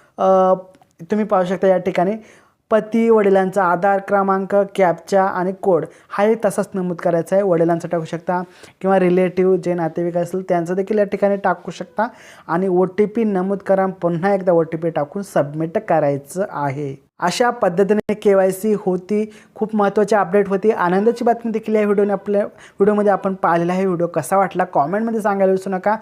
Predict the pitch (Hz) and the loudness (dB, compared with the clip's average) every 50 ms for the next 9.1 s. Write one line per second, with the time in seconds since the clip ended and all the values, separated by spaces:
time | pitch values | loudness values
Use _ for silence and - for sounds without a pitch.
0 | - - - - - 170 180 - 247 233 226 240 202 202 208 196 208 196 202 214 | -8 -18 -20 -10 -4 -4 0 2 2 2 2 0 0 0 2 0 0 0 0 -2
1 | 208 208 202 190 175 180 170 175 180 170 202 190 175 170 170 160 - 160 160 160 | -2 0 0 0 -2 -2 -4 -4 -4 0 0 0 0 0 -4 -4 -4 -4 -2 -2
2 | 160 156 - 147 - - 208 202 190 190 196 185 180 180 202 214 214 214 - - | -2 -4 -6 -12 -8 -2 0 0 0 -2 -6 -8 -4 -2 -2 -2 -2 -6 -12 -20
3 | - - - 226 233 240 196 190 175 175 180 175 175 170 170 175 175 170 170 202 | -20 -8 -4 -4 -2 0 0 0 0 -2 -4 -4 -4 -4 -4 -6 -6 -6 -6 -6
4 | 208 - _ - 165 165 165 165 - - 165 170 175 170 170 175 160 156 160 156 | -8 -6 _ 0 2 2 2 0 -4 -4 -4 -4 -4 -4 -4 -2 0 2 2 2
5 | 147 139 131 - - 147 - 196 180 175 165 175 170 202 208 196 - 190 - 214 | 2 0 -2 -4 -6 -6 -2 0 0 0 0 -2 -2 -4 -4 -4 -6 -8 -4 -4
6 | 208 208 208 214 220 220 - 202 180 165 - 247 262 247 208 - 170 151 151 156 | -2 -2 -2 -4 -6 -2 -2 -2 -2 0 2 2 2 2 0 -2 -2 -2 -2 -4
7 | - - - - _ - 180 151 135 156 180 196 254 269 269 277 277 254 240 233 | -8 -16 -20 -16 _ -10 -8 -6 -2 0 0 2 2 2 2 0 0 0 0 -2
8 | 220 226 - - 220 220 220 208 170 156 147 143 147 143 139 143 143 147 139 131 | -2 -4 -4 0 2 2 2 2 0 -2 -2 -2 -2 -4 -4 -4 -4 -4 -4 -4
9 | 120 | -6